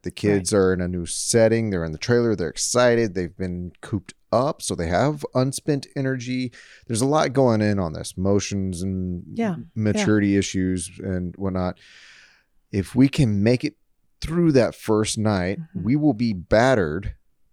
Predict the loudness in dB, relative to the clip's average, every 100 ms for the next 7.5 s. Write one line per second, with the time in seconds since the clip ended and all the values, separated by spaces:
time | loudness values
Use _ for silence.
0 | -8 -6 -2 0 2 2 0 -2 2 4
1 | 4 0 -2 -4 0 2 2 2 -2 -10
2 | -14 _ _ -4 0 -2 -4 -12 _ _
3 | _ -2 4 4 4 0 -2 2 4 4
4 | 4 2 2 2 2 0 -2 -4 -2 -2
5 | -2 -6 _ _ _ _ -8 2 4 4
6 | 2 -2 0 0 -2 -8 -6 -2 -2 -2
7 | -2 0 2 0